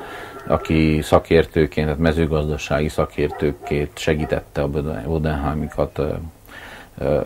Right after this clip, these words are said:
Na most akkor fogalmazódott meg, tehát részben a, az Én Laka értékmentő program, részben pedig a, a, az angliai testvérprogram kapcsán fogalmazódott meg,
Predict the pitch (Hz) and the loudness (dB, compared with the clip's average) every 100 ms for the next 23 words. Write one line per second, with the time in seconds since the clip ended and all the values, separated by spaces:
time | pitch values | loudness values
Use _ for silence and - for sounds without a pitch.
0 | - - 120 - - 160 - 117 135 117 | -4 2 4 4 8 8 10 8 10 12
1 | 110 104 90 82 82 - 101 101 - 85 | 12 12 8 6 4 4 4 6 6 6
2 | 95 107 101 90 85 80 80 80 80 85 | 10 10 10 8 8 6 4 2 -2 2
3 | 82 78 85 104 123 139 - 117 113 113 | 2 2 4 6 8 6 8 10 10 10
4 | 104 98 98 95 90 90 - 92 85 82 | 8 6 4 2 4 2 4 2 4 4
5 | 82 85 80 78 80 80 76 76 73 - | 6 4 4 2 0 0 0 -2 0 0
6 | 50 50 50 82 85 85 98 95 90 80 | 0 -2 -2 -2 -4 2 6 8 8 6
7 | 85 82 - 82 80 78 - - - 87 | 2 -2 -2 0 2 0 -4 -6 0 0
8 | 80 80 92 98 - 90 78 73 80 82 | 2 -2 2 2 2 -2 -2 0 0 2
9 | 78 78 80 80 80 87 82 80 | 0 0 0 -2 -2 0 0 0